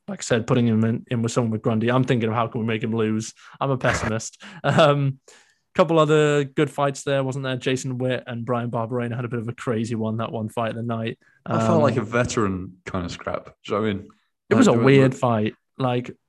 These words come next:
Speaker 1: in the first kind of six, seven minutes, it was like Barberena had forgotten, 'cause he'd been out the U F C for so, uh, out the octagon for so long. I feel like he kind of forgotten how to defend a takedown. <laughs> Like, the takedowns Witt got was so easy. And,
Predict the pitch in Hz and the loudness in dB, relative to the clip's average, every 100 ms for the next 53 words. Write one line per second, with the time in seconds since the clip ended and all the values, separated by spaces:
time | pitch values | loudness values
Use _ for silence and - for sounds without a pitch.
0 | _ _ _ 135 170 - 226 262 254 - | _ _ _ -2 -2 0 0 0 -4 -12
1 | _ _ _ - 160 139 - 160 - 139 | _ _ _ -6 -4 -2 -4 -8 -2 -2
2 | 127 139 139 - 95 139 185 - 147 143 | 0 0 -2 -2 -8 -4 -4 0 0 2
3 | 143 139 135 139 131 120 113 120 139 139 | 0 0 -4 -6 -8 -6 -6 -6 -6 -2
4 | 135 120 127 120 120 120 117 127 123 131 | -2 -2 -2 -2 0 0 0 -4 -6 -2
5 | 120 - 123 - 120 123 117 113 - 120 | -4 -2 -4 -2 -4 -2 -4 -4 -6 -6
6 | - 127 127 135 _ _ _ - 196 196 | -2 0 0 -2 _ _ _ -4 -4 -2
7 | 170 135 139 120 120 143 131 120 - 135 | -2 0 2 2 2 0 0 0 0 0
8 | 127 127 131 165 165 180 - 143 165 160 | 0 -2 -2 -2 -2 -4 -4 -2 0 -2
9 | - - 98 87 - - 185 185 180 151 | -4 -6 -4 -2 -4 2 2 2 0 0
10 | 127 143 135 127 147 143 - 135 143 143 | 2 0 2 0 0 -2 -2 0 0 -2
11 | 120 117 139 175 180 - _ _ 139 139 | -6 -6 -4 -4 -6 -10 _ _ 0 2
12 | 139 | 0